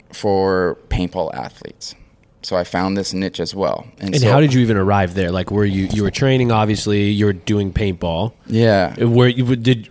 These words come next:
Speaker 2: was it, like, a moment where you're like, "Huh, there's no one, like, training
Speaker 1: Yeah.
Speaker 2: paintballers. Maybe there's
Speaker 1: One hundred percent.
Speaker 2: something for me"?
Speaker 1: I think that, that, that is how
Speaker 2: Yeah.
Speaker 1: it went down. I mean, obviously I wanna do what I love. And I love coaching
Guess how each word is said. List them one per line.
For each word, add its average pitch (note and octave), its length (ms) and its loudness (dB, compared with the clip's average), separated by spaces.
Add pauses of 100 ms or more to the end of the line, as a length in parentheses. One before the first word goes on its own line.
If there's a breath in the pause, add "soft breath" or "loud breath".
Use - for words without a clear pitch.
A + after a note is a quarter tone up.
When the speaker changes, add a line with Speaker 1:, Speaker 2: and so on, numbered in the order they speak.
Speaker 2:
was C3 200 4
it, C3+ 100 2
like, B2+ 220 2
a B2 60 2
moment C3 200 4
where B2+ 120 4
you're B2 60 6
like, A2 220 2
"Huh, D3+ 540 -2 (480 soft breath)
there's G#3 160 -6
no A#3 140 0
one, C3+ 260 2
like, F#2+ 220 -2
training C3+ 1000 -2
Speaker 1:
Yeah. A2 300 4
Speaker 2:
paintballers. F2+ 680 -2
Maybe - 0 -
there's - 0 -
Speaker 1:
One C3 140 4
hundred C3 240 2
percent. - 240 0 (120)
Speaker 2:
something A#2 140 -4
for C3 160 -6
me"? E3+ 300 -6
Speaker 1:
I A2+ 120 2
think C#3+ 180 2
that, A#2+ 120 2
that, G#2+ 440 0
that G2+ 180 2
is G2 180 0
how F#2 320 0
Speaker 2:
Yeah. G#2 240 2
Speaker 1:
it F#2 60 -2
went F#2 220 -2
down. F#2 300 0
I D#3+ 120 0
mean, F3+ 260 0 (500 loud breath)
obviously E3+ 480 2
I B2 60 2
wanna A#2+ 180 0
do A#2 160 -2
what A#2 140 2
I G2 60 2
love. G#2 400 0 (680)
And F#2+ 100 -4
I F2 120 -2
love F2+ 240 -2
coaching E3+ 480 -4